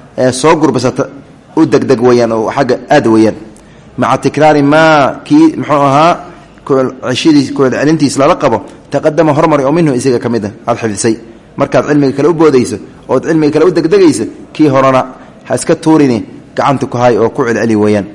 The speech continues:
Waqtinaa'an, gurbashas-, inaad gurbasato ood soo urursata, lisha'ni hada almasiidi, cilmigaas ziyaadada ah sha'nigiisa inaad soo aruursato weeyaan.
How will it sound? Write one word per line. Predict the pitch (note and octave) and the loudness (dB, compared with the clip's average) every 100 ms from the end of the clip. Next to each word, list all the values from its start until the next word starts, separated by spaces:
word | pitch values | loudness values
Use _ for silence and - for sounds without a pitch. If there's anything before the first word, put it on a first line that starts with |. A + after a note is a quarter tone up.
| - - - | -20 -20 -4
Waqtinaa'an, | A#2+ B2 - C3 D3 B2+ A2 - - - - | -4 -4 -2 0 0 -2 -4 -8 -20 -16 -4
gurbashas-, | B2 B2 - B2+ - - G#2 | -2 0 -2 -4 -6 -6 -4
inaad | C#3 C#3 B2 | -2 0 -2
gurbasato | A2+ A2+ A2+ C3+ | -2 -4 -4 -2
ood | C#3 C3+ | 0 0
soo | D3 F#3 C#3+ | 0 -2 0
urursata, | B2 A2 G#2 F#2 - - - - | -2 -2 -6 -8 -12 -20 -20 -6
lisha'ni | B2 - E3+ D3+ C#3+ | -4 0 -2 0 -2
hada | A#2+ D#3+ D3 | 0 0 2
almasiidi, | B2+ A#2+ B2 A#2 G#2 - - - - | 0 0 0 -2 -4 -10 -20 -20 -4
cilmigaas | D#3+ D#3 C3 B2 - - - - - | 0 2 2 0 0 -10 -16 -20 -14
ziyaadada | A2+ B2 C#3 D3 D#3+ | -6 0 2 4 2
ah | A#2+ | 0
sha'nigiisa | - F3 D#3 C3 C3 A2 - - - - | 0 0 0 0 -2 -2 -6 -18 -20 -10
inaad | C3+ A#2 | -4 -4
soo | - C3 D3 - - | 0 0 0 -2 -6
aruursato | A#2 G#2 A2 A2 | -4 -4 -4 0
weeyaan. | G#2+ G#2+ G#2 | 2 2 0